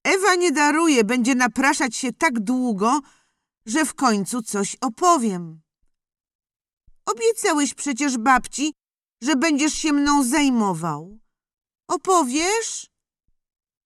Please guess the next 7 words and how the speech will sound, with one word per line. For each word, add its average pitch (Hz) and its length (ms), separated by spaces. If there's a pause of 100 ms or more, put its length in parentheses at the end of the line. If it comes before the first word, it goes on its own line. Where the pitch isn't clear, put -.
(280)
Może 254 480
o 254 200 (300)
czerwonym 262 520
kapturku? 220 840 (1400)
O 349 100
kapturku 392 680
znam. 196 520